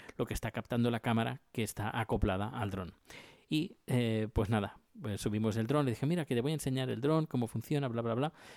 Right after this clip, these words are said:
mientras mi amigo Giovanni, pues, estaba, estaba, ah, poniendo el, el papel en el suelo. Y, y nada, acerqué el dron hacia ese letrero y desde la pantalla pudimos ver, pues, el mensaje que le estaba,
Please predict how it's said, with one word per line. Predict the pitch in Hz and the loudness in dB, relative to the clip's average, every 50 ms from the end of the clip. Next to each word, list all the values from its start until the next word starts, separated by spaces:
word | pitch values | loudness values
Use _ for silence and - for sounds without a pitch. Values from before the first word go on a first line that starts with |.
| - - | -6 0
mientras | - 131 127 127 143 143 139 - - | 2 4 4 4 4 2 0 -2 0
mi | 123 113 | 2 2
amigo | 113 120 120 120 117 | 4 4 4 4 4
Giovanni, | - 113 110 107 113 117 | 4 2 2 2 0 0
pues, | - 107 104 | -2 -4 -6
estaba, | - - 104 101 98 95 98 101 101 - - 135 - - | -6 -6 -6 -6 -4 -4 -6 -6 -8 -10 -14 -16 -16 -14
estaba, | - - - 101 95 104 104 - _ - 156 | -12 -8 -6 -6 -6 -6 -6 -8 _ -10 -8
ah, | 135 110 104 98 98 98 98 - | -8 -6 -6 -6 -6 -8 -2 2
poniendo | - 113 110 104 101 101 98 101 110 - - - - - _ _ | 2 4 6 6 4 4 2 2 0 -4 -8 -20 -20 -20 _ _
el, | - 104 101 92 90 87 95 | -4 -4 -2 -2 -4 -6 -4
el | - 107 - | -4 -2 0
papel | - 98 - 110 101 101 | 0 2 2 2 2 2
en | 101 101 | 0 0
el | 92 - | -2 -2
suelo. | - - 123 113 107 120 131 - - - - - - - - - - - - - - - _ _ _ _ _ | -2 0 2 2 2 0 -2 -4 -12 -20 -20 -20 -20 -20 -20 -20 -20 -20 -20 -20 -20 -20 _ _ _ _ _
Y, | - 147 139 131 123 120 120 113 101 - | 0 2 4 4 4 4 4 2 2 2
y | 120 110 | 2 2
nada, | 110 110 107 101 92 - | 4 4 2 2 0 -2
acerqué | 117 104 - 113 101 - - 131 123 120 120 120 127 - 123 110 | -4 -2 -2 -2 -4 -2 0 0 2 2 2 2 0 0 0 -2
el | 104 104 | 0 0
dron | 113 120 127 127 127 131 131 117 | 2 2 4 4 4 4 2 0
hacia | - 110 - - - 101 95 98 95 95 95 95 95 95 98 | -2 -4 -4 -4 -4 -4 -2 -2 -4 -4 -4 -4 -4 -4 -4
ese | 104 104 - - - - 117 107 101 101 | -4 -4 -2 -4 -2 -2 0 0 0 0
letrero | 104 107 110 107 - 139 147 143 135 143 143 143 135 | 0 0 0 0 0 0 2 2 2 2 4 4 4
y | 113 107 104 110 120 120 | 2 2 0 -2 -4 -4
desde | 110 104 110 95 - - 95 | -4 -2 -2 0 0 -2 -2
la | 95 95 92 | -2 -2 -2
pantalla | - 113 107 104 110 117 117 113 113 - | -2 -2 0 2 2 2 2 2 2 0
pudimos | - 113 101 110 113 110 113 110 101 | 0 0 2 4 4 4 4 4 4
ver, | 107 107 101 95 - | 2 2 0 0 0
pues, | - 98 110 | 0 0 2
el | 107 | 2
mensaje | 98 95 95 - - 104 - - - 101 - - - - - - - _ _ - | 2 0 0 0 -2 -2 -2 -4 -6 -8 -8 -10 -16 -20 -20 -20 -20 _ _ -2
que | - 110 98 95 95 90 87 87 90 | -2 0 0 0 -4 -6 -6 -8 -10
le | 87 | -10
estaba, | 82 - - 92 90 87 85 90 95 104 | -8 -6 -6 -6 -6 -6 -8 -8 -10 -14